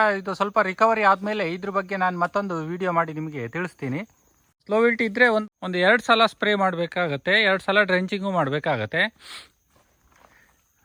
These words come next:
ಮೂರ್ ಸಲ ಮಾಡಿದ್ರು ಒಳ್ಳೇದು, ಎರಡ್ ಸಲ ಅಂತೂ ಮಿನಿಮಮ್ ಬೇಕೇ ಬೇಕು. ಇತ್ತೀಚಿನ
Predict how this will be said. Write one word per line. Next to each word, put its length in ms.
ಮೂರ್ 260
ಸಲ 120
ಮಾಡಿದ್ರು 320
ಒಳ್ಳೇದು, 340
ಎರಡ್ 240
ಸಲ 220
ಅಂತೂ 140
ಮಿನಿಮಮ್ 360
ಬೇಕೇ 280
ಬೇಕು. 240
ಇತ್ತೀಚಿನ 400